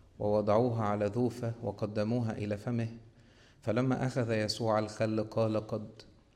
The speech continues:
أكمل"، ونكس رأسه وأسلم الروح.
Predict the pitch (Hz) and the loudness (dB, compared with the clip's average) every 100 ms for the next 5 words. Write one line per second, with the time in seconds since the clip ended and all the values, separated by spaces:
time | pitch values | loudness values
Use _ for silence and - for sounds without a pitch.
0 | _ _ _ _ - 113 - 104 101 - | _ _ _ _ -6 -6 -4 -6 -6 -10
1 | - - - - - 117 117 123 117 107 | -18 -20 -20 -20 -10 -2 0 0 -2 0
2 | 110 110 - - 101 110 107 107 98 107 | 0 -2 -2 -4 -4 -2 -2 -2 -4 -4
3 | 101 101 - 107 107 - | -4 -4 -6 -12 -14 -20